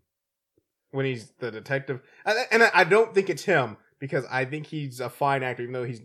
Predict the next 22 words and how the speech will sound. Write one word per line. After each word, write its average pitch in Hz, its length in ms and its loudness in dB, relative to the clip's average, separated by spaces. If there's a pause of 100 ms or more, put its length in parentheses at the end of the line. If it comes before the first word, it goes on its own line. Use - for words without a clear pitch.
you 117 80 -12
know, 107 100 -8
doesn't 110 220 -8 (260)
do 117 180 -10
much 107 360 -10
acting. 120 300 -8
He's 98 120 -16
mostly 98 260 -16
does 101 200 -14
commercials, 120 360 -8
but 101 140 -16
still, 151 360 0 (640)
I 160 80 0
don't 220 120 2
think 226 100 -2
it's - 80 -6
him, 180 100 0
but 151 140 -4 (160)
it's 156 280 -8
the 165 140 -2
detective 269 760 -2 (200)
and, 147 500 0